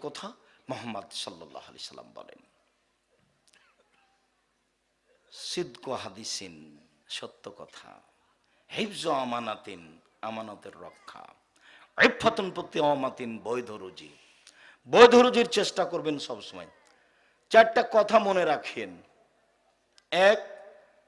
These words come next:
পাঁচ ওয়াক্ত সালাত। দুই, হালাল রুজি। তিন, কোরআন তেলাওয়াত। চার, আড্ডা পিটা চিরদিনের জন্য হারাম।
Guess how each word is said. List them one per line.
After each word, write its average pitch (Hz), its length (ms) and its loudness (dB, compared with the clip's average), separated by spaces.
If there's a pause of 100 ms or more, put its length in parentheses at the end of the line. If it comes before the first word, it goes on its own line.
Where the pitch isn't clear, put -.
(100)
পাঁচ 170 220 2
ওয়াক্ত - 220 -6
সালাত। 117 440 -6 (1200)
দুই, 208 400 -2 (540)
হালাল 170 420 4
রুজি। 131 320 -8 (880)
তিন, 220 400 2 (580)
কোরআন 170 340 2
তেলাওয়াত। 120 500 -4 (720)
চার, 220 340 8 (840)
আড্ডা 175 540 2
পিটা 214 340 0
চিরদিনের 170 680 -4
জন্য 151 220 -4
হারাম। 92 380 -8